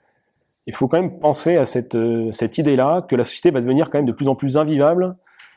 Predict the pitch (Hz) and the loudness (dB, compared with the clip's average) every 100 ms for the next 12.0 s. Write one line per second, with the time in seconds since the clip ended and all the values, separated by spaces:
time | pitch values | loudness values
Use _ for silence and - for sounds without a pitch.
0 | _ 107 107 107 - 117 160 135 - 123 | _ -6 -4 -4 -6 -2 0 0 0 0
1 | 147 147 _ 175 190 120 123 120 113 117 | -2 -4 _ 0 2 0 -2 -2 -2 -4
2 | - 160 - 196 - - 139 123 117 - | -4 -6 -4 -6 -6 -8 -8 -8 -8 -12
3 | 104 _ - 113 123 135 123 117 139 156 | -20 _ -8 -2 0 2 2 0 -4 -4
4 | - 147 123 117 113 139 131 107 101 110 | -2 0 0 0 -2 -2 -2 -2 -2 0
5 | 120 123 - 123 127 117 107 104 104 101 | 0 0 -2 -2 0 -2 -2 -2 -4 -4
6 | 95 - - - - - 104 131 139 139 | -8 -14 -20 -20 -20 -8 -2 0 0 0
7 | 135 117 120 123 135 127 110 110 143 160 | 0 -2 -4 -2 0 0 -2 -2 0 0
8 | 117 - _ _ _ _ - - 131 127 | -2 -10 _ _ _ _ -12 -2 -2 0
9 | 117 170 123 113 143 156 160 - - 127 | 0 0 0 0 2 2 -2 -4 -2 0
10 | 123 135 160 - 135 - 113 131 117 139 | 0 -2 -2 -4 -10 -10 -6 -4 0 0
11 | 151 131 - 147 135 131 123 123 160 180 | 0 0 0 0 0 -2 -2 -2 0 -2